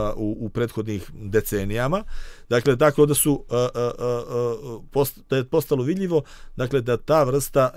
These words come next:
egalitarizacije krivice, da tako kažem, za stanje u zemlji je kod glasača već dostigla taj nivo da će sjutra nakon nekih parlamentarnih izbora postati sasvim, e, e, ne, možda sasvim irelevantno, ali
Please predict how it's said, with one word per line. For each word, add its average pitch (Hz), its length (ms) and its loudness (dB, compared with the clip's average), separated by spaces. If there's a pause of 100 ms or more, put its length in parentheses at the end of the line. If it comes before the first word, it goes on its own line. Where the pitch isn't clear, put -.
(140)
egalitarizacije 131 840 2
krivice, 123 420 0
da 107 160 -4
tako 113 180 -2
kažem, 127 280 -2
za 107 80 -4
stanje 131 340 0
u 104 40 -4
zemlji 139 380 0 (300)
je 120 200 0
kod 123 240 -4
glasača 120 640 0
već 127 280 -4
dostigla 120 380 -4
taj 135 280 0
nivo 123 400 2 (540)
da 127 280 2
će 123 160 -4
sjutra 139 420 0
nakon 131 360 -2
nekih 120 220 -6
parlamentarnih 123 800 -2
izbora 135 500 2 (440)
postati 127 400 -2
sasvim, 147 520 2
e, 131 40 -8 (640)
e, 110 40 -6
ne, 110 140 -2
možda 117 320 -2
sasvim 147 340 2
irelevantno, 135 540 -2
ali 127 220 -2